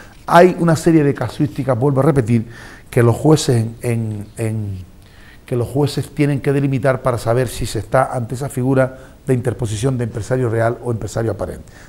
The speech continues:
También cuando las tareas idénticas de los trabajadores des-, del, son de la cedente y de la cesionaria, o se imparten cursillos de formación por la cesionaria a los trabajadores de la cedente, o los trabajadores cedidos colaboran voluntariamente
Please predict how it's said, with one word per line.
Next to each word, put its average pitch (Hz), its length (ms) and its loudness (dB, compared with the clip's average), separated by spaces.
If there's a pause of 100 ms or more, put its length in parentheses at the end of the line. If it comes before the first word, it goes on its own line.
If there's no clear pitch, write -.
(120)
También 151 560 6 (200)
cuando 131 260 4
las 120 140 2
tareas 147 260 6
idénticas 147 460 6
de 139 80 2
los 127 80 2
trabajadores 131 440 4
des-, 123 260 -4
del, 123 200 -2
son 147 420 -4
de 131 120 -6
la 123 120 -2
cedente 139 580 -6
y 160 100 0
de 131 140 2
la 117 120 0
cesionaria, 113 760 0 (360)
o 139 120 4
se - 140 4
imparten 151 500 4
cursillos 147 480 2
de 143 80 4
formación 135 480 2
por 143 120 4
la 120 60 0
cesionaria 135 520 2 (300)
a 139 80 8
los 135 140 6
trabajadores 127 440 -2
de 143 80 -2
la 123 80 -4
cedente, 113 580 2 (260)
o 147 120 8
los 139 120 8
trabajadores 143 360 6
cedidos 160 320 6
colaboran 156 440 6
voluntariamente 143 800 4